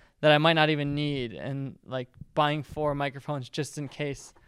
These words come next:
I might wanna talk to four people. Like, I th-, you have to actually, it has to be something you're passionate about and that you do naturally with your free time,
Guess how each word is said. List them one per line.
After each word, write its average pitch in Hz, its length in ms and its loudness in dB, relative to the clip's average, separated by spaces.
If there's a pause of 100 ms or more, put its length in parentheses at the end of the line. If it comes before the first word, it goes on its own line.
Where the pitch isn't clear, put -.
(220)
I 139 60 -4
might 139 220 4
wanna 131 240 2
talk 143 220 4
to 143 80 -2
four 139 240 0
people. 123 540 -6
Like, 127 220 -2 (2250)
I 139 160 0
th-, - 300 -2
you 156 140 2
have 196 200 10
to - 100 4
actually, 151 760 4 (480)
it - 220 -8
has 170 220 6
to 208 80 0
be 185 60 2
something 175 300 0
you're 143 80 0
passionate 143 420 -2
about 170 220 4
and 143 80 2
that 139 140 0
you 147 80 4
do 143 180 4
naturally 156 580 4
with 147 160 0
your 143 100 -2
free 165 180 0
time, 185 340 2